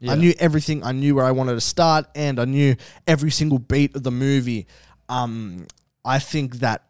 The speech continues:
Speaker 1: it hasn't lost its true essence of it because I've, I knew what it was all along 'cause I'm not kind of finding it as I go. Instead, it's just built on it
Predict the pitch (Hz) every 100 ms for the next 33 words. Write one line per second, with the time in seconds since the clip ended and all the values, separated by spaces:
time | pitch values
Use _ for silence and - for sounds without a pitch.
0 | - - - 147 143 - 127 120 - -
1 | - 101 123 - 123 123 120 107 110 101
2 | 98 104 127 110 - 113 104 - 113 110
3 | 120 131 120 120 101 113 104 117 123 110
4 | 110 113 107 104 92 - - 135 117 113
5 | 95 131 139 - - 131 117 - 131 123
6 | 117 - 110 101 98 120 104 95 95 -
7 | - - _ _ 139 127 - - 175 135
8 | 110 - 117 - - 131 113 _ _ _
9 | - 143 151 - 117 90